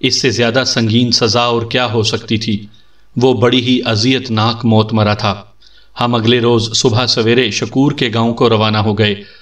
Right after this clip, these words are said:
हम उसे मुबारकबाद देना चाहते थे कि जो काम वो करना चाहता था, वो अल्लाह ने कर दिया और वो, यानी शकूर, उम्र कैद या सजाए मौत से बच गया है। रास्ते में शहबाज खान और मैं इस मौजू पर बातें करते गए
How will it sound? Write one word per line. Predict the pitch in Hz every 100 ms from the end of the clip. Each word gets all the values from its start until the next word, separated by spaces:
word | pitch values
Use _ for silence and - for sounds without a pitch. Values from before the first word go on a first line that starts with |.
| - - -
हम | 123
उसे | 120 147
मुबारकबाद | 123 117 117 123 120 113 113
देना | 113 117 123
चाहते | 120 110 120
थे | 117 131 131 135 - -
कि | 127
जो | 110 127
काम | 127 123 123
वो | 107 135
करना | 131 123 135
चाहता | 135 123 123 127
था, | 131 127 127 - 117
वो | 143
अल्लाह | 120 120 139
ने | 120
कर | 117 104
दिया | 101 107 98 95 - -
और | 127 117
वो, | 117 131
यानी | 113 120 127
शकूर, | 123 113 135 135
उम्र | 127 131 135
कैद | 147 143 147 143
या | 123 131
सजाए | - 113 120 131
मौत | 123 131
से | - 131
बच | 110 110
गया | 117 117
है। | 104 101 - - - - -
रास्ते | - 120 135 - 147
में | 143
शहबाज | - 127 127 131 131
खान | - 127 127
और | - 127
मैं | 117 120 127
इस | 127 -
मौजू | 123 113 131
पर | 131
बातें | 107 113 113 131 123
करते | 120 110 123
गए | 107 110